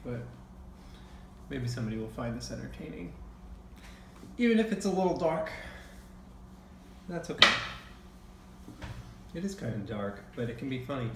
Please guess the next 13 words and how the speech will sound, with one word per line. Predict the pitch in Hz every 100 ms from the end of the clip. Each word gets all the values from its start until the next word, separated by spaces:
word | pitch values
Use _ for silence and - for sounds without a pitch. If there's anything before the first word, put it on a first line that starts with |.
| -
too. |
It | 110 98 - - - - - - - - - - - - - - 151
can | 113
be |
funny | 107 127 113 110
how | 107
people | 107 120 120 107 101
think | 117 113 -
they're | 107 104 113 -
helping | 170 165 107 123 - - - - -
when | 110
they're | 131 143
not | 123 120